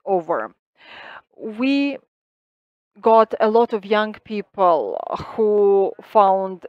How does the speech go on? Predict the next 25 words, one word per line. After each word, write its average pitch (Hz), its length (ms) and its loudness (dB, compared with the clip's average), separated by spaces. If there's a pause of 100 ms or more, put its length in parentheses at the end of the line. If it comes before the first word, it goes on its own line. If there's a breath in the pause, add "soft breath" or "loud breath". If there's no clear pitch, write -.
support, - 680 0 (300)
good 214 220 -8 (120)
team, 214 460 -8
and 208 320 0
just 311 340 -2
a 254 160 6 (120)
good 277 200 -6
circle 294 600 0
of 202 160 0
friends 196 680 0 (360 loud breath)
in 240 120 2
order 240 220 2
to 220 140 -10
self-develop 214 840 2
and 196 160 -6
self-realize 196 840 0
themselves. - 560 -8 (280 loud breath)
I 311 220 4
send 285 520 -2
them 226 340 -2 (680 loud breath)
on 233 220 0
vacation 220 880 -2
because 220 500 -2
they 208 160 0
burn 220 460 0